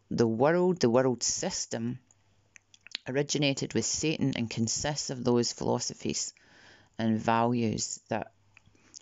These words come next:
perpetually influence humanity to think and behave contrary to God and his word. The world system, the Luciferian,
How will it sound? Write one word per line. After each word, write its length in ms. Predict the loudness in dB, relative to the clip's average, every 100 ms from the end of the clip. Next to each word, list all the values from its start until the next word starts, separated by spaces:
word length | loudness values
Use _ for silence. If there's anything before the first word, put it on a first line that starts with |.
| -14
perpetually 1000 | -6 -4 -4 0 2 2 0 -2 4 4 4
influence 560 | 0 -2 -2 -2 -2 -2
humanity 760 | 0 2 2 -2 -2 -2 -2 -4 -18 -20 -16
to 100 | -14
think 340 | -2 0 0 0
and 120 | 2
behave 420 | 4 4 4 2
contrary 720 | -2 2 4 2 0 4 4
to 180 | 4 -2
God 520 | -4 2 6 6 4 0 -8 -12 -20 _ _ -2
and 120 | 0
his 240 | 4 2 2
word. 360 | -2 -2 -6 -10 -14 _ _ _ _ _ _ _ _ _ -20 -20 -20 -20 -20 _ _ _ -20 -4
The 100 | 0
world 360 | 2 4 4 2
system, 600 | -2 -4 -4 -4 -6 -6 -10 _ _ _ _ _ _ _ _ _ _ -16 -12 -8
the 100 | -2
Luciferian, 1080 | 0 0 -2 0 4 4 4 4 0 -4